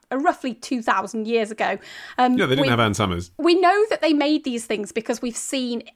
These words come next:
Speaker 1: evidence of them in art, but what we don't know is whether they were actually used to stimulate people or whether they were essentially a ye olde cock joke.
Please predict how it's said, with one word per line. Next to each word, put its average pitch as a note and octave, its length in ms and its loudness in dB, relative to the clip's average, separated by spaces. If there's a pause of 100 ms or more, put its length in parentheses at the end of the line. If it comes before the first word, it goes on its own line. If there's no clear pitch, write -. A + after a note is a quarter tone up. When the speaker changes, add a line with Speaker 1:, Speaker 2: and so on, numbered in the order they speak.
(100)
Speaker 1:
evidence A#3 480 -2
of A3 120 -4
them A3+ 160 -2
in G#3+ 120 -4
art, A3 480 2
but A#3+ 140 0
what C4 140 0
we C#4+ 100 0
don't D#4+ 340 2
know G#3+ 320 -2 (300)
is B3 180 -2
whether C4 200 0
they B3 140 0
were B3 200 2
actually C#4+ 500 -4
used A#3+ 480 -6
to A#3 80 -8
stimulate C4 640 0
people G3+ 520 -6 (260)
or B3+ 180 4
whether C4 240 2
they C4 180 0
were B3+ 140 0
essentially C4 720 -2
a - 60 -4
ye A3+ 320 -4
olde A#3 400 -4
cock - 320 -4
joke. D4+ 400 -2